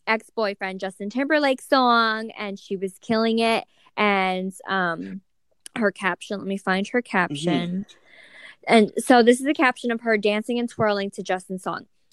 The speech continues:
Speaker 1: "This is my version of Snapchat or TikTok or whatever the cool thing you're supposed to do these days."
Speaker 2: <laughs> She's such a relatable
Speaker 1: Um,
Speaker 2: mom.
Speaker 1: <laughs> I know. She goes,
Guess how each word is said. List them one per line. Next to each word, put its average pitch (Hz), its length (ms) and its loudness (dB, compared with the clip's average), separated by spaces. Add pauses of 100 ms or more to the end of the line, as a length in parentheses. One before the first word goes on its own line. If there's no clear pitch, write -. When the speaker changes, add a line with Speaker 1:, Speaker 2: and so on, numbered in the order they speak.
(300)
Speaker 1:
"This 277 220 6
is 370 160 2
my 330 140 2
version 220 440 4
of 214 120 -8
Snapchat - 600 -6
or 220 100 -6
TikTok 196 540 -2
or 190 80 0
whatever 247 380 0
the 269 100 -4
cool 233 320 0
thing 214 300 -4
you're 196 80 -6
supposed 196 400 -4
to 202 60 -8
do 180 180 2
these 165 220 -4
days." - 200 -6 (140)
Speaker 2:
<laughs> 190 120 -2
She's - 200 4
such 233 160 4
a 190 40 4
relatable 160 380 6
Speaker 1:
Um, 196 220 6
Speaker 2:
mom. 165 400 0 (140)
Speaker 1:
<laughs> - 140 -20 (120)
I 320 40 4
know. 262 240 0 (180)
She - 140 2
goes, 247 180 8